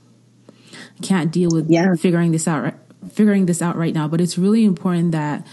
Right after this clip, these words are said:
Speaker 1: you know, what you said, Cassandra, you start gauging, "Okay,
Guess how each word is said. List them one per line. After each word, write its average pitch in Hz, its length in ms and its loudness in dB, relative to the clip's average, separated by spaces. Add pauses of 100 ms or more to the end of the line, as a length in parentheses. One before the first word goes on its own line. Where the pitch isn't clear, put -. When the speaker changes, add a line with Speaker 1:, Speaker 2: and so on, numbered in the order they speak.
(520)
Speaker 1:
you 185 100 2
know, 180 100 4
what 170 260 2
you 175 100 2
said, 175 180 -2
Cassandra, 165 480 0
you 156 500 -2
start - 640 -4
gauging, 185 520 2
"Okay, 156 360 -2